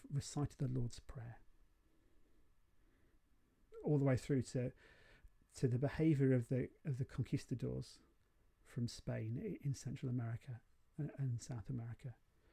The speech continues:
through to the behaviour of the Crusades, through to the, uh, the, the argument for slavery being made by Christians quoting Scripture. Abuse and slavery and genocide,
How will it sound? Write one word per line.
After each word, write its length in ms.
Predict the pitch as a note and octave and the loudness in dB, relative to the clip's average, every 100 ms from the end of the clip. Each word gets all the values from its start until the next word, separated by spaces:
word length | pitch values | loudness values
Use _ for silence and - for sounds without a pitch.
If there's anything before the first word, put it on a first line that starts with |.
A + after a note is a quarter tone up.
| - - | -20 -10
through 220 | - D3+ | 2 4
to 120 | C#3+ C#3+ | 4 2
the 80 | C#3 | 2
behaviour 380 | C3+ C3+ B2 | 4 4 6
of 60 | A#2+ | 2
the 60 | A#2+ | 0
Crusades, 880 | - B2+ - - B2 A#2+ C3 - - _ _ _ _ _ _ - | 0 -2 -2 -4 -4 -4 -6 -12 -20 _ _ _ _ _ _ -20
through 240 | - D#3 D3+ | -4 2 2
to 140 | - | 2
the, 240 | C3+ C3+ B2+ - - - - - - - | 4 4 4 -4 -20 -20 -20 -20 -20 -12
uh, 60 | G#3 - C4 G#3+ - | -12 -8 -6 -6 0
the, 140 | D3+ C3+ _ _ _ - | 0 0 _ _ _ -4
the 140 | C#3+ D3 | -2 2
argument 480 | C#3+ D3 B2+ C3+ | 4 4 4 2
for 140 | - C#3 | 0 -2
slavery 580 | - - C#3+ C3 B2+ A#2+ | -2 0 4 4 4 2
being 400 | B2+ A#2+ A#2+ B2+ | 2 4 4 4
made 340 | D#3 F3 D#3+ | 4 2 0
by 140 | - | 0
Christians 560 | D#3 - - - C#3+ B2+ | 0 0 0 0 -2 -2
quoting 420 | - C3+ A#2+ B2+ | -2 -4 -4 -6
Scripture. 460 | - - - - C#3+ _ - _ - - _ _ _ _ _ _ _ _ _ _ _ _ - | -8 -12 -14 -14 -14 _ -20 _ -20 -20 _ _ _ _ _ _ _ _ _ _ _ _ -6
Abuse 480 | C3 - D3 D3 - | -4 2 2 2 -2
and 120 | C#3 B2 | -4 -4
slavery 500 | - C3 C3+ C3+ A#2+ | 0 2 2 2 2
and 140 | A2+ | 2
genocide, 520 | B2 A#2 G#2+ - A2 | 0 -4 -6 -6 -6